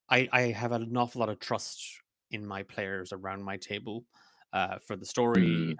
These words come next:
Speaker 1: and for the rules and stuff like that. Um, so, uh, for me, a, a lot of the time, I am just sitting back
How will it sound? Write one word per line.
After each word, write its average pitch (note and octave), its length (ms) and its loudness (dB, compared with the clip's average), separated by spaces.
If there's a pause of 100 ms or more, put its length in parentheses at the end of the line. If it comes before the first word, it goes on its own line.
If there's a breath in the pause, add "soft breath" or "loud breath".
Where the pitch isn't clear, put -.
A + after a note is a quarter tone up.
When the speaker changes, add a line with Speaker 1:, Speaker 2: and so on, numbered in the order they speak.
(140)
Speaker 1:
and F#2+ 180 -10
for G2+ 120 -10
the F#2+ 100 -10
rules A#2+ 480 -2
and G#2 80 -14
stuff - 180 -20
like F#2+ 80 -12
that. G2+ 180 -2 (420)
Um, F#2 500 -2 (680)
so, C#3 200 4
uh, - 40 -4 (760)
for D#3 140 6
me, D3+ 280 2
a, C3+ 260 4
a C3 60 6
lot C3+ 200 6
of F3+ 40 2
the E3+ 60 0
time, C3+ 300 0
I A#2+ 180 4
am A#2+ 340 0
just - 280 -8
sitting G2+ 260 -6
back - 420 -4